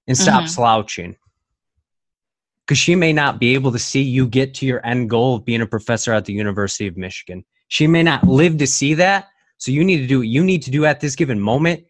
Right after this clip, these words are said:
Speaker 1: and get there. So I got a camera out, I got a mic out, and I'm like, "I don't know if I can do this," but I'm like,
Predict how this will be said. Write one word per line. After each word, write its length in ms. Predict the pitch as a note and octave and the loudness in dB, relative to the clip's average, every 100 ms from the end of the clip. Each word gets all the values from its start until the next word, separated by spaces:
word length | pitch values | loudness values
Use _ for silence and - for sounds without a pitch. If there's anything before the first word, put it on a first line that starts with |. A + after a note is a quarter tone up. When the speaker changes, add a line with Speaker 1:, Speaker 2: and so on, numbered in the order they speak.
| - | -4
Speaker 1:
and 160 | C3 A2+ | 0 2
get 240 | C#3 C3 | 0 0
there. 280 | F#2+ E2+ - _ _ _ _ _ _ _ _ _ | -6 -6 -12 _ _ _ _ _ _ _ _ _
So 220 | - C3+ A2+ | -4 0 2
I 120 | G#2 | 0
got 280 | F2+ A2+ F3+ | 0 0 0
a 40 | |
camera 400 | - D#3 C3+ B2 | 0 -2 0 0
out, 260 | A#2 C3 - | 0 -2 -6
I 80 | A2 | -4
got 240 | G#2+ B2 | -2 0
a 40 | F3+ | 0
mic 300 | C#3+ B2+ C3+ | -2 -2 0
out, 280 | B2+ A#2+ - | 0 -2 -4
and 100 | B2 | -2
I'm 140 | C3 | 0
like, 300 | B2 A2 - _ _ _ _ | 0 -2 -6 _ _ _ _
"I 100 | A#2+ | -2
don't 100 | D#3 | 2
know 120 | D#3 D3 | 2 2
if 100 | C#3+ | 0
I 100 | C3+ | -2
can 120 | C3+ | -2
do 100 | C3 | -2
this," 140 | A#2 | -4
but 100 | - | -4
I'm 100 | C3 | -2
like, 200 | A#2+ G#2 | -2 -4